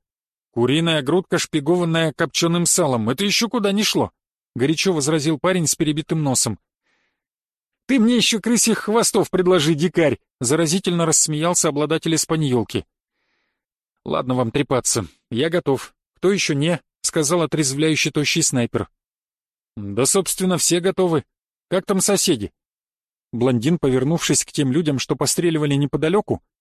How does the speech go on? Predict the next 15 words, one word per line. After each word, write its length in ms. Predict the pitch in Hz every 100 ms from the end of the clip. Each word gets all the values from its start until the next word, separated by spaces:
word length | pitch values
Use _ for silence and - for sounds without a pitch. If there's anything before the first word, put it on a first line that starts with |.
| _
довольно 400 | 139 185 214 170
громко, 380 | 127 180 202 147
но 120 | 147
очень 280 | 165 - 151
вежливым 520 | 165 151 156 151 143
тоном 300 | - 185 170
спросил: 640 | - - 160 - 131 101 - _ _ _ _ _ _ _ -
«Уважаемые, 720 | 135 190 180 208 135 117 113
вы 220 | 131 180
не 100 | 170
против, 320 | 214 226 -
если 280 | 185 180 185
мы 160 | 180 160
поставим 460 | 170 - 175 151
мишени?» 480 | 151 170 160 110 90